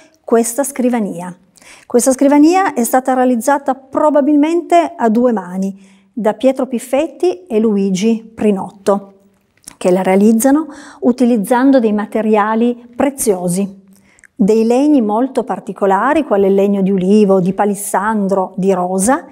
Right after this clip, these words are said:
e anche la madreperla, madreperla che possiamo vedere in questo disegno.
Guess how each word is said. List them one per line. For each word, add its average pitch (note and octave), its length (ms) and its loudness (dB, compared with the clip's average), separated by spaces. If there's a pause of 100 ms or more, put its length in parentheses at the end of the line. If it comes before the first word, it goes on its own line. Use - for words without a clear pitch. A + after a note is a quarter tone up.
(320)
e G3+ 160 0
anche G3 380 -2
la B3+ 120 4
madreperla, F#3 840 -6 (240)
madreperla A3 680 0
che C4+ 120 -4
possiamo G3 440 -8
vedere F#3+ 640 -6
in C4 140 6
questo - 320 -4
disegno. F#3 600 -2